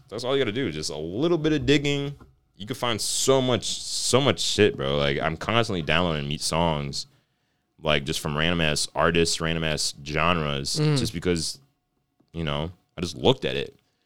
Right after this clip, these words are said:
Speaker 1: You feel me? So
Speaker 2: Feel you,
Speaker 1: definitely
Speaker 2: man.
Speaker 1: something that I think if you like music, just do that. You know what I'm saying?
Speaker 2: <laughs>
Speaker 1: Just do that.
Speaker 2: Yeah, we're
Speaker 1: It's, it's not hard. It really isn't.
Speaker 2: Um,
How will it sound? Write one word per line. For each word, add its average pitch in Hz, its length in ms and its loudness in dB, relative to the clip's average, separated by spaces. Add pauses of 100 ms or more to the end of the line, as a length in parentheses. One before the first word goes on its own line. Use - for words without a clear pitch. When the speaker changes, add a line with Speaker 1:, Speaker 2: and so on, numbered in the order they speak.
(240)
Speaker 1:
You 107 140 0
feel 117 160 2
me? 117 240 0
So 69 380 -6 (1000)
Speaker 2:
Feel - 20 -20
you, 117 80 -4
Speaker 1:
definitely 120 220 4
Speaker 2:
man. 95 40 2
Speaker 1:
something 90 240 0
that 82 200 2
I 80 60 2
think 80 300 -2 (340)
if 80 120 -8
you 87 80 0
like 104 180 4
music, 82 540 -6 (580)
just 87 180 -18
do 98 140 -6
that. - 200 -8 (160)
You - 80 -12
know 73 120 -8
what - 220 2
I'm 160 160 4
saying? 160 160 6
Speaker 2:
<laughs> - 40 -12
Speaker 1:
Just 107 180 4
do 147 160 6
that. 95 380 4
Speaker 2:
Yeah, 135 340 6
we're 131 200 2
Speaker 1:
It's, 80 260 -4
it's 87 180 -8
not 113 180 2
hard. 90 360 6 (160)
It 165 240 6
really 101 200 2
isn't. 82 380 -4 (160)
Speaker 2:
Um, 131 560 6